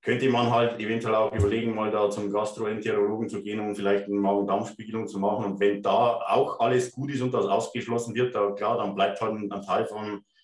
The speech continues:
von Personen, die haben halt ein Reizdarmsyndrom oder sonst was. Aber das sind alles Sachen, die kannst du halt vorbeugend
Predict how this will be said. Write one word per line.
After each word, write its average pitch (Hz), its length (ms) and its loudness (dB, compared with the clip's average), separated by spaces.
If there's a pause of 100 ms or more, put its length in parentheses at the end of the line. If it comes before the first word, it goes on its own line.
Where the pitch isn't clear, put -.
(160)
von 101 160 -6
Personen, 107 420 -2
die 95 100 0
haben 110 200 0
halt 104 140 0
ein 95 80 0
Reizdarmsyndrom 104 920 -2
oder - 140 0
sonst 110 280 -8
was. 117 300 -4 (520)
Aber 98 680 4 (260)
das - 220 2
sind 135 160 0
alles 127 280 4
Sachen, 120 280 2
die 113 100 -8
kannst 120 300 -2
du 104 120 0
halt 107 140 2
vorbeugend 110 880 -2